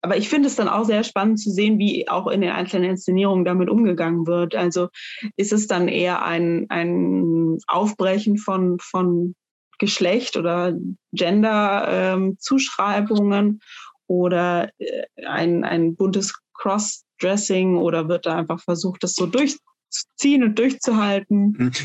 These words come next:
Speaker 2: ja, also es hat sowas von so einem, es kriegt dadurch ja in den echten Liebesbeziehungen, also Octavian und Marschallin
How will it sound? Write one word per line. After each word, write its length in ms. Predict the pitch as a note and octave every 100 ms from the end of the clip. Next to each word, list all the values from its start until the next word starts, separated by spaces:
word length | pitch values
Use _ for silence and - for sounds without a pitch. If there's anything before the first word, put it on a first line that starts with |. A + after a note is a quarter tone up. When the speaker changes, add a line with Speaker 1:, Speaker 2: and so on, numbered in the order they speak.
| -
Speaker 2:
ja, 100 | B2+
also 220 | D3 C#3
es 180 | B2 -
hat 220 | G3+ -
sowas 400 | - A#2 A2 D3+
von 240 | - C3 B2+
so 120 | C3
einem, 420 | C3+ C3 A#2+ A#2 - -
es 180 | - C#3
kriegt 240 | - F3 -
dadurch 260 | D3+ D3
ja 200 | D#3 -
in 180 | C#3+ C3
den 400 | A#2+ A2 G2 F2 _ _
echten 360 | C3+ C#3+ - F3+
Liebesbeziehungen, 880 | D#3 - F#3 F3+ D#3 F#3 G3 G3 G#3+
also 340 | - B2 A2+
Octavian 960 | B2 - - A2 A#2+ C3 A#2+ A2+ A2+ A#2
und 340 | - A2 F#2+
Marschallin 520 | G#2 A2+ D3 D#3+ E3